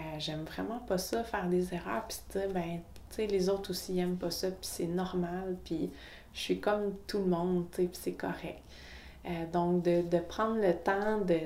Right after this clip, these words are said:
d'être avec nous dans ces épreuves-là, dans ces moments-là, euh, ça peut faire toute la différence. Donc, au lieu de se taper sa tête, on, on,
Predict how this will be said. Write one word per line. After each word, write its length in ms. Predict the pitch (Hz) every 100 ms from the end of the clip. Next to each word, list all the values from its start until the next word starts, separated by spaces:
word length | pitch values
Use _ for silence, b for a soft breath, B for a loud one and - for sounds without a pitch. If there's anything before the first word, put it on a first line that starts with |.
| 156
d'être 340 | 175 180 -
avec 320 | 175 170 165
nous 140 | 185 202
dans 160 | 196
ces 320 | 170 - 165 165
épreuves-là, 800 | 165 - 160 160 165 196 214
dans 180 | 208 180
ces 180 | 170 -
moments-là, 800 | 165 165 165 160 156 156 190 226 220 B B B B
euh, 40 | 165 156
ça 200 | - 175
peut 280 | - 233
faire 340 | 233 - - -
toute 180 | 185 185
la 160 | 175
différence. 520 | 170 - - 170 185 180
Donc, 240 | 170 -
au 40 |
lieu 120 | 175 196
de 80 |
se 100 | -
taper 360 | 185 175 165 185
sa 160 | 180 180
tête, 420 | 165 190 214 -
on, 240 | 170 165 156 - -
on, 100 | 160